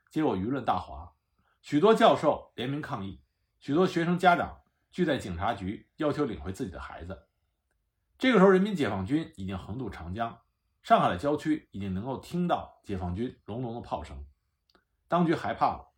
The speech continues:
于是这批逮捕的爱国学生就全部放了出来。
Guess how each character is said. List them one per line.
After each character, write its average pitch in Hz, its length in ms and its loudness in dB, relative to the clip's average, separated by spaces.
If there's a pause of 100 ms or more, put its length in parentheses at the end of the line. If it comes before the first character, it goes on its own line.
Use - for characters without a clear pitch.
(120)
于 123 120 -2
是 139 140 -2
这 131 160 -2
批 117 420 -8
逮 120 220 -2
捕 85 200 -10
的 80 240 -12 (680)
爱 170 160 6
国 151 140 2
学 - 180 -6
生 143 180 -8 (140)
就 - 100 -10
全 101 240 -8
部 143 60 -4
放 139 220 0
了 80 100 -8
出 - 140 -20
来。 - 40 -20